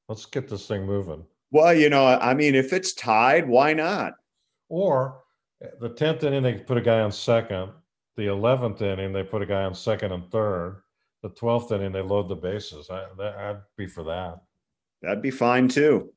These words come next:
Speaker 1: Yeah, you're awfully
Speaker 2: I really
Speaker 1: agreeable.
Speaker 2: don't, I really don't have any problem with it. And, and I'll, I'll say this. I think that, that, you know, doubleheaders should be seven innings. I don't care what anybody says.
Speaker 1: I agree.
Speaker 2: And
Speaker 1: And
Speaker 2: they
Speaker 1: I
Speaker 2: should be
Speaker 1: think
Speaker 2: played back to back. This,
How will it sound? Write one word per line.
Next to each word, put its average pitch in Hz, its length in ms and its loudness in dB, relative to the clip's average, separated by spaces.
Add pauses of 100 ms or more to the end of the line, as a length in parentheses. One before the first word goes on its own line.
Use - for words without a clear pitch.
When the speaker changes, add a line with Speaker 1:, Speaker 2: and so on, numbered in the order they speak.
(120)
Speaker 1:
Yeah, 120 200 -12 (680)
you're 92 100 -8
awfully 104 260 -4
Speaker 2:
I 87 120 -2
really 175 240 8
Speaker 1:
agreeable. 160 220 6
Speaker 2:
don't, - 80 -6
I 117 80 2
really 160 260 2
don't 147 140 2
have 131 160 2
any 120 100 2
problem 135 320 -2
with 104 140 -2
it. 90 180 -6
And, 127 340 2
and 120 280 -2
I'll, 127 340 0
I'll 127 200 2
say 139 280 4
this. 127 540 -2 (840)
I 143 200 0
think 120 440 -2
that, 104 200 -10
that, 107 180 -6
you 104 100 0
know, 92 240 0
doubleheaders 113 640 2
should 80 200 -10
be 85 100 -6
seven 80 380 -2
innings. 69 380 -10
I 87 100 -4
don't 90 140 -6
care 85 180 -6
what 73 80 -6
anybody 65 400 -10
says. 60 500 -16
Speaker 1:
I 104 100 -8
agree. 90 340 -8
Speaker 2:
And 73 60 -16 (440)
Speaker 1:
And 113 120 2
Speaker 2:
they 120 60 4
Speaker 1:
I - 40 4
Speaker 2:
should 113 140 -4
be 120 100 0
Speaker 1:
think - 100 -12
Speaker 2:
played 120 260 4
back 117 300 4
to 117 100 -4
back. 104 380 0
This, - 300 -8